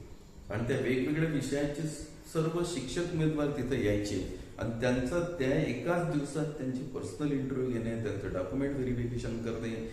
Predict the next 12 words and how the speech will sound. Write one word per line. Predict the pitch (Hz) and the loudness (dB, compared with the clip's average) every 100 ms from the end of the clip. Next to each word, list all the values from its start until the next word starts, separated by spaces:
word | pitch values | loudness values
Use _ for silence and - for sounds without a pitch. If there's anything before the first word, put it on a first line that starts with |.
| - - | -8 -4
आणि | 110 | -4
त्यांचं | 117 110 104 113 107 | -2 -2 -2 -4 -4
अध्यापन | - 117 117 139 135 | -4 -2 0 0 0
कौशल्य | 107 - - 104 107 | -2 -2 -2 -4 -4
तपासणं, | 104 95 139 127 127 110 92 - - - | -2 0 2 2 0 0 -2 -6 -12 -8
ह्या | 117 120 | -2 0
गोष्टी | - - - 110 | 0 -4 -4 -4
काही | 107 101 | -2 -4
तिथं | 101 101 101 | -4 -6 -6
शक्य | 98 - 120 120 - | -4 -2 -2 -2 0
होत | 135 131 101 104 - | 0 0 -4 -4 -6
नव्हत्या. | - - 98 117 123 110 | -8 -4 0 2 4 4